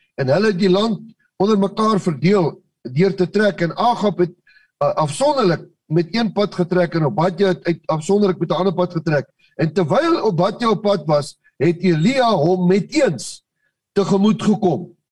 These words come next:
En toe hy hom herken, toe val hy op sy aangesig en vra, "Is dit u, my heer Elia?" En hy sê, "Dit is ek." "Wat sê in jou heer? Elia is daar." Maar hy vra,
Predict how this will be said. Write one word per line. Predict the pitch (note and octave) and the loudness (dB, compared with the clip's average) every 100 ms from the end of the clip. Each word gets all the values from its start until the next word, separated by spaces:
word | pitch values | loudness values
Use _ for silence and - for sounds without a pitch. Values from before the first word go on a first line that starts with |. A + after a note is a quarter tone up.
| _ _ _ | _ _ _
En | F#3 | -8
toe | - G#3+ | 0 2
hy | A3 | 4
hom | G#3+ G#3 | 4 2
herken, | G3 G#3 A3 F#3+ | 0 0 0 0
toe | D3+ | -2
val | F3+ | 0
hy | G3+ | 0
op | F3+ | 0
sy | E3+ | 0
aangesig | F3 G3+ F3+ F3+ G3+ F#3 | 2 2 0 0 -2 -2
en | D#3 | -2
vra, | D3+ F#3 F#3 F#3 _ - | 0 2 0 -4 _ -2
"Is | G3 G3 | -2 0
dit | G3 - | -2 -2
u, | C4 | -6
my | A#3+ G#3+ | -2 0
heer | G3 F#3+ F3+ | 2 2 2
Elia?" | D#3+ D#3+ D#3 F3 C3+ - _ _ _ _ _ _ - | 2 2 2 2 2 -4 _ _ _ _ _ _ -8
En | C3 | -2
hy | D#3 | -2
sê, | D#3 F#3 | 2 2
"Dit | E3 - | 2 0
is | D#3+ | -4
ek." | F3+ G#3 - - _ _ _ _ _ _ _ _ _ _ - | -2 -2 -4 -12 _ _ _ _ _ _ _ _ _ _ -8
"Wat | C3+ E3 | -4 0
sê | G#3+ | 2
in | G#3+ | 4
jou | G3+ F#3 | 4 4
heer? | G3 F#3+ B2 - _ _ _ | 4 4 0 -8 _ _ _
Elia | B2+ A#2+ D#3 E3+ | -4 0 2 2
is | D#3 C3 | 0 0
daar." | D3+ B2 - _ _ _ | 0 0 -4 _ _ _
Maar | C3 | -2
hy | D#3+ | -2
vra, | D#3+ F#3+ F#3 - | 0 0 0 -2